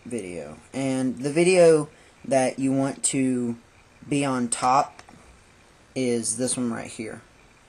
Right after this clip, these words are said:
and the video you want to be maybe bigger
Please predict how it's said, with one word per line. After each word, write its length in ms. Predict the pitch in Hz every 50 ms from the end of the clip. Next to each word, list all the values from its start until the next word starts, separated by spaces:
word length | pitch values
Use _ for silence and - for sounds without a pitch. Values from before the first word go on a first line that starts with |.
| _ _ _ _ _ -
and 180 | 135 135 131
the 60 | 131
video 340 | 123 131 139 139 139 135 131
you 200 | 131 127 127 127
want 180 | 127 127 117 -
to 80 | -
be 320 | 120 117 131 131 131 127 120
maybe 340 | 123 123 135 139 120 135 131
bigger 600 | 117 117 131 127 120 131 135 131 127 139 143